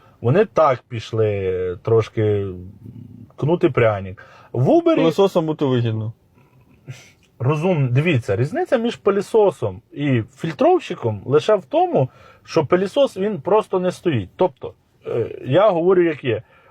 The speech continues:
Speaker 1: От, типа, цього замовлення, що нас за двісті п'ятдесят дев'ять по уклону брали, це діч. І, і я би не поїхав. Я сподіваюся, що мої водії таке в,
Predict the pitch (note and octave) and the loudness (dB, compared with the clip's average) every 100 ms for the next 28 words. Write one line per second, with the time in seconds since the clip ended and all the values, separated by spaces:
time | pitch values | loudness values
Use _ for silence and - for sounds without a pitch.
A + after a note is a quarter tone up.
0 | - C3 D3 F#3 F3 C#3 F3+ G3+ F3 E3+ | -2 0 0 -2 0 0 4 4 4 2
1 | F3+ F#3 D#3+ D3+ E3 E3 D3+ D#3 D#3 D3+ | 2 0 0 -2 -2 -2 0 -2 -4 -10
2 | F3 - E3+ F3+ F3 - F3 F3 A3+ A3 | -8 -2 2 4 2 2 -2 0 0 0
3 | G#3 G#3+ C#4+ F3+ C#3+ - G#3 F3+ B2 B2 | 2 2 2 0 -4 2 2 2 0 0
4 | A2+ - - _ _ _ B2+ A#2+ B2 A#2+ | 0 -8 -18 _ _ _ -6 -4 0 0
5 | A#2 D#3+ A3 A#3 F#3 D3 C#3+ A#2+ A#2 A2 | 2 4 2 0 -4 -6 -2 -2 -2 -2
6 | A#2+ D3+ - C3+ D#3+ D#3+ - C3+ D3 C3 | 0 -2 -4 -2 0 0 -2 -4 -2 -2
7 | B2+ D#3+ G#3 A#2 - D#3 G3 | -2 -4 -4 -2 0 2 0